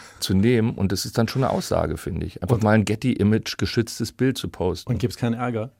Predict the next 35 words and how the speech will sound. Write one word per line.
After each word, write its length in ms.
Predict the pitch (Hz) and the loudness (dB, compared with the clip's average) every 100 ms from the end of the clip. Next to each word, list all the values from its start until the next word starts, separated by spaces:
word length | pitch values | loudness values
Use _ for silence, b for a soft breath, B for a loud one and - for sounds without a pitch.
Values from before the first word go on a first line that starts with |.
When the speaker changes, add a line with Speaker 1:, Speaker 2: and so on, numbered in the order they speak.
| _ _ _ | _ _ _
Speaker 1:
Nö. 240 | 98 82 87 _ _ _ - B B B B - | -4 -2 -6 _ _ _ -20 B B B B -8
Speaker 2:
Ähm, 420 | 131 123 131 135 131 | 0 4 4 4 2
wir 260 | 127 120 113 | -2 -4 -4
hatten 200 | 127 151 | -2 2
Sie 80 | |
Speaker 1:
Aber 120 | 131 131 | 6 6
Speaker 2:
da 60 | |
Speaker 1:
das 140 | 135 170 | 4 0
ist, 80 | |
finde 160 | 156 180 | 0 -2
ich, 140 | 156 | 0
auch 100 | - | -2
interessant, 400 | 160 147 - 143 - | -2 -6 -4 -6 0
weil 240 | 127 135 | 0 2
genau 440 | 127 127 156 170 - | -2 -2 -2 -4 -6
wie 340 | 117 139 143 | -6 -4 -4
alle 160 | 143 156 | -4 -2
Leute 300 | 139 143 - | -2 -2 -4
einmal 140 | 123 | -6
erzählen, 480 | 120 - 131 147 156 b b b b _ | -8 -4 -2 -2 -4 b b b b _
wie 280 | - 107 127 | -8 -4 -4
Brecht 400 | - 120 156 - | -2 -4 -4 -6
diesen 200 | 113 107 | -4 -4
Film 280 | - 98 95 | -2 -2 0
gemacht 440 | 90 87 69 - | 0 -2 -4 -12
hätte. 300 | - - - | -12 -10 -6
Ja, 180 | 95 110 | -4 -2
weil 80 | 104 | -2
unser 240 | 117 117 | -2 -4
Film 240 | 113 127 | -2 -4
erhebt 300 | 120 110 123 | -2 -4 -4
ja 60 | 113 | -4
so 100 | 104 | -2
ein 100 | 101 | -2
bisschen 520 | 123 - 117 107 110 | -2 -4 -2 -2 -4